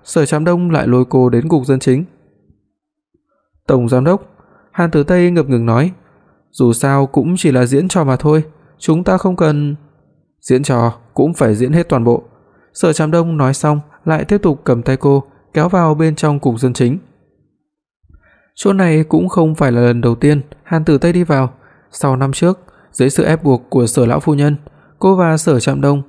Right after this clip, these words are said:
đã từng tới đây một lần. Cô còn nhớ rất rõ lần đó, Sở Trạm Đông đã đứng ngây người rất lâu, sau đó mới không cam lòng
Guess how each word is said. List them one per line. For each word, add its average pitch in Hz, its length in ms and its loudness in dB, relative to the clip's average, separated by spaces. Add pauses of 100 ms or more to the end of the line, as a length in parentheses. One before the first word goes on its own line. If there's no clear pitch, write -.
đã 147 220 -2
từng 123 260 0
tới 117 120 0
đây 131 100 0
một 123 140 -2
lần. 113 180 0 (680)
Cô 123 140 2
còn 117 260 -2
nhớ 113 160 4
rất 151 180 0
rõ 135 220 0
lần 139 180 0
đó, 131 300 0 (200)
Sở 175 180 0
Trạm 170 200 -2
Đông 180 220 0
đã 180 80 -2
đứng 156 180 -2
ngây 185 180 0
người 151 160 0
rất 151 140 0
lâu, 143 220 2 (380)
sau - 200 -4
đó 120 260 0
mới 131 220 2
không 143 220 -2
cam 143 160 -2
lòng 127 240 -2